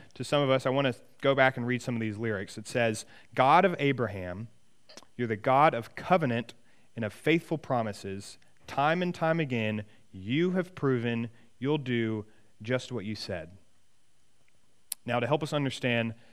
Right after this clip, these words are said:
how relevant and true these lyrics are, look with me at Genesis twelve. This is the very first call of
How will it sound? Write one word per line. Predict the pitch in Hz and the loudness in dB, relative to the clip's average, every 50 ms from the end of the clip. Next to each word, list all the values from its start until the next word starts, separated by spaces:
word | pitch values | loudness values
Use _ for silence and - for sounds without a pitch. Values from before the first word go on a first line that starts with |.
| - - - - | -20 -20 -8 2
how | - 123 117 113 110 101 98 - | 4 6 6 6 4 0 -6 -10
relevant | 107 107 127 143 165 170 131 120 117 127 - - - - - - - - | -4 4 4 6 6 6 4 2 0 0 -2 -4 -16 -20 -20 -20 -10 -6
and | 117 110 107 | -6 -6 -6
true | - - - 170 165 156 151 147 143 | -6 -2 4 4 6 6 6 4 2
these | 123 117 135 156 165 160 135 | 2 2 0 2 2 0 -2
lyrics | 143 143 139 139 135 135 - - - | 0 2 4 4 4 2 0 -4 -8
are, | - 117 107 110 117 123 | -4 -2 0 2 2 2
look | 127 143 151 - | 2 0 0 -2
with | 175 - - | -2 -2 0
me | 143 135 139 123 | 0 0 0 0
at | 107 123 117 | 0 -2 -4
Genesis | 107 - 143 156 160 - 160 151 - - | -2 -4 -2 -2 -2 -2 -2 -4 -4 -4
twelve. | - - 131 113 104 110 110 120 | 0 2 4 4 4 2 0 -2
This | 131 120 | -6 -6
is | 123 107 | -6 -8
the | 113 113 | -8 -8
very | 104 101 147 147 165 185 185 185 | -4 2 4 6 6 6 4 2
first | 185 - - 180 180 196 202 - - - - | 0 0 2 4 4 4 4 0 -4 -14 -12
call | - - 196 170 151 135 127 123 135 147 - - - - - - | 0 4 6 6 8 8 8 6 4 2 0 -8 -20 -20 -8 -2
of | 131 131 117 | -2 -2 -2